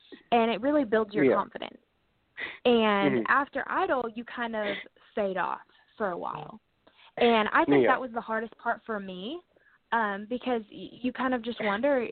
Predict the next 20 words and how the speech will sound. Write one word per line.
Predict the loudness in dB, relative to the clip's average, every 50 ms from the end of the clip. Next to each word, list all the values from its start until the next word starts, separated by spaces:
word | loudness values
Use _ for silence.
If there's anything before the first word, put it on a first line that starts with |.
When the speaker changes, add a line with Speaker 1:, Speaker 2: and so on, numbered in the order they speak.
| -4 -2
Speaker 1:
"Is | -2 -2 -2
my | 0 -2 -2 -2
music | -2 -4 -6 -6 -4 -2 -2 -4 -4 -4
just | -8 -8 -8 -8 _
stopping? | 0 0 2 2 2 0 0 0 2 2
Is | 0 0 0
it | -2 -2 0
going | 0 0 2 0 0 0
anywhere?" | 0 0 2 2 4 4 4 4 4 4
And, | 2 2 -2 -6 _ _ _ _ _ _ _ -2 2
and | 2 4 4 6
that's | 4 4 4 _ _ -8
kind | -4 -4 -2 -2
of | -4 -4
where | 0 2 4 4 6 6
I | 4 4
was | 2 2 -2 -2 -4 -4 _ _ -8
for | -6 -4
a | -4 -4
while. | -4 -6 -6 -6 -6 -10 -12 -14 -16